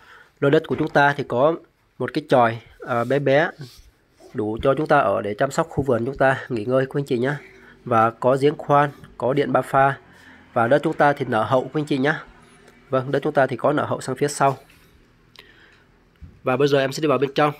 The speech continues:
quay quý anh chị chúng ta xem ạ. Đây, trên đất thì có một căn nhà xây bé bé như thế này, quý anh chị nhá. Đủ cho chúng ta, về đây chúng ta ở,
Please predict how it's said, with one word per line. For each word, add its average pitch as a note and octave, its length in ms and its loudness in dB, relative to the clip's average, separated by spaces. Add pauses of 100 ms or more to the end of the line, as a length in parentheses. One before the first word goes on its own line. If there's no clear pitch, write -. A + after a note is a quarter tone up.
quay D3 180 2
quý D3+ 120 0
anh D3 60 -4
chị D3 160 -4
chúng D3+ 100 -4
ta D3 100 -2
xem C#3+ 220 -2
ạ. C3+ 100 -4 (1120)
Đây, C#3 160 -2 (140)
trên C3+ 120 -2
đất D3+ 140 0
thì C#3 80 -2
có C3 180 0
một C#3 140 -4
căn C#3 160 -2
nhà A#2+ 480 0 (420)
xây C#3 220 2
bé C#3 140 2
bé C3+ 200 0
như D3+ 120 0
thế D3 80 -2
này, C#3 160 -2
quý D3 160 0
anh C#3+ 60 -4
chị C#3 120 0
nhá. D3 240 -2 (1080)
Đủ G#2+ 200 -8
cho C3+ 120 -4
chúng D3 120 -6
ta, C#3+ 280 0 (120)
về A#2+ 120 -6
đây B2+ 140 -2
chúng D3 140 -2
ta C3+ 240 0
ở, G#2 200 -4